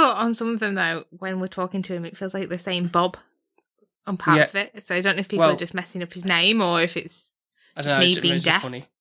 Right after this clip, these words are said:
Speaker 1: <laughs>
Speaker 2: funny thing for to go throughout the film. And interestingly enough, he's kind of doing, obviously, like,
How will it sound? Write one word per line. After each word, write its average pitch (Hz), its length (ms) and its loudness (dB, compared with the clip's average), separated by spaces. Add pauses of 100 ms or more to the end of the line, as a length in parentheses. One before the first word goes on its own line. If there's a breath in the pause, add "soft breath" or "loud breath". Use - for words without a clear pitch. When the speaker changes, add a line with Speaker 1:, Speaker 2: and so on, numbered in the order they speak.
(300 loud breath)
Speaker 1:
<laughs> 254 200 2
Speaker 2:
funny 233 280 8
thing 151 320 -2
for 135 220 -8
to 135 260 -10 (140)
go 113 160 -14
throughout - 220 -14
the - 60 -20
film. - 280 -14 (1160 soft breath)
And 139 360 -4 (340)
interestingly 135 680 -8
enough, 127 260 -10
he's 127 220 -10
kind 131 160 -8
of 127 120 -16
doing, 131 380 -6 (420)
obviously, 131 320 -8
like, 127 200 -4